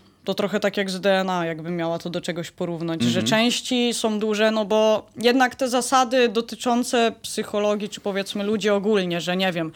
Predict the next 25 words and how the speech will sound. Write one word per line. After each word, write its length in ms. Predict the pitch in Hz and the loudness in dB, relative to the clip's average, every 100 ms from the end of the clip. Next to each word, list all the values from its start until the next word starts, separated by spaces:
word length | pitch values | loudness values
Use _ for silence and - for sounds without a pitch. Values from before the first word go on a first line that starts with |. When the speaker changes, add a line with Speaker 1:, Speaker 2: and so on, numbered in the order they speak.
| - - | -14 -4
Speaker 1:
człowiek 360 | 208 233 220 220 | 2 4 4 0
jest 140 | 202 | -4
w 60 | - | -6
stanie, 580 | - 202 208 202 202 190 - - - - | 0 2 2 2 0 -2 -10 -20 -18 -4
e, 220 | 175 185 | 0 2
wziąć 320 | 165 208 208 | 2 0 0
pod 220 | - 208 | -2 -2
uwagę, 520 | 196 196 196 196 190 | 2 2 4 2 2
nie 160 | 190 190 | 2 -2
wiem, 160 | 180 170 | -2 -4
jakieś 280 | 160 165 | -6 -10
tam 180 | - 165 | -8 -8
chyba 220 | - 165 160 | -8 -10 -8
pięć 440 | - 170 175 170 | -4 -4 -4 -6
albo 340 | 170 160 170 | -6 -4 -4
no 120 | 170 185 | -4 -2
na 140 | 185 | -2
pewno 380 | 208 196 196 190 | 0 0 0 -4
ileś 340 | 208 196 190 | 2 2 2
tam 200 | - 185 | -2 -2
rzeczy 680 | 180 185 185 185 180 180 175 - - | 0 0 0 -2 0 0 -2 -6 -2
w 60 | |
danym 300 | 202 208 202 | 0 2 0
momencie 480 | 196 196 196 208 208 | -2 0 -2 -2 0
jednostkowym, 840 | 196 190 196 - - 190 160 156 | 0 0 -4 -6 0 0 0 -6